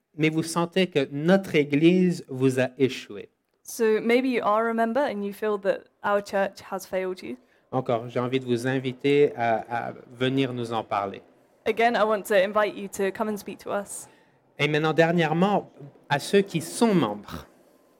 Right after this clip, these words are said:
Speaker 2: And so finally, for those who are members,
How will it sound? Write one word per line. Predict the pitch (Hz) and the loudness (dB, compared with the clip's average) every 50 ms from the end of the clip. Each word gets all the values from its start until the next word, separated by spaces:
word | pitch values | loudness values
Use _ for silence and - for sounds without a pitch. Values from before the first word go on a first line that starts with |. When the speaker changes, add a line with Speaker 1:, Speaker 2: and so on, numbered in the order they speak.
| - | -6
Speaker 2:
And | - 214 214 208 208 202 | -4 -2 -2 -2 -2 -4
so | - 220 208 202 | -2 0 -2 0
finally, | 202 - 233 226 233 240 240 240 | 0 0 0 0 2 0 -2 -2
for | 240 - 226 208 208 202 196 | -4 -2 0 0 2 2 2
those | 220 220 220 214 - | 2 2 2 0 -2
who | 196 - | -2 0
are | - 202 208 | 0 0 0
members, | 214 214 214 220 247 285 294 - | 0 -2 -2 0 0 0 0 -2